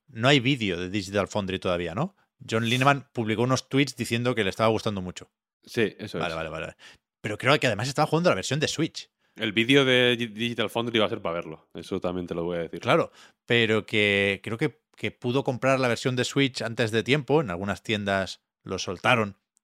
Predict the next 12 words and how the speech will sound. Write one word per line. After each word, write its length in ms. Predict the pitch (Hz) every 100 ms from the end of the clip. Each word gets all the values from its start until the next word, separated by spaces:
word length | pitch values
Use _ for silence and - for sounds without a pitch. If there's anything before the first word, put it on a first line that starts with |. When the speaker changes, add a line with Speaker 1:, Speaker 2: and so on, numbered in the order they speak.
| _
Speaker 1:
eh, 360 | 87 85 85 - _ _ _ _ _ _
la 200 | - 90
semana 240 | - 101
pasada, 340 | 101 - 123 95
creo, 180 | 117 101
el 80 |
viernes. 380 | 90 127 135 - - - - _ -
Y, 640 | 123 110 101 92 90 85 _ _ _ _ _ -
y, 200 | 117 113
y 120 | -
me 140 | 98 87
temo 420 | - 135 170 -